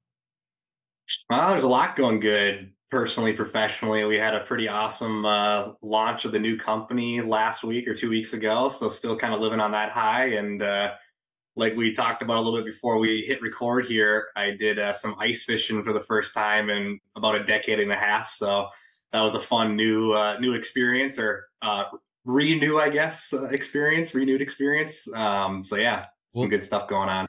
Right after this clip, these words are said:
Speaker 2: well, ice fishing is so timely for this conversation because that is a niche experience, especially for this,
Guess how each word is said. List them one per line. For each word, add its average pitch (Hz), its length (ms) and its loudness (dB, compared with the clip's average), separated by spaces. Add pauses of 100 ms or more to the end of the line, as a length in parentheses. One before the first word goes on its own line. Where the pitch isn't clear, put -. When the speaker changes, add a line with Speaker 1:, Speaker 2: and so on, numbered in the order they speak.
(140)
Speaker 2:
well, 139 300 -2
ice 208 500 0
fishing 131 680 -2
is 120 360 -4
so 185 180 0
timely 151 520 -2
for 123 180 -4
this 117 280 -4
conversation 120 760 -2
because 110 320 -2
that 151 160 2
is 156 140 2
a 123 80 2
niche 123 540 0 (420)
experience, 123 840 -2
especially 165 600 0
for 135 180 0
this, 135 320 2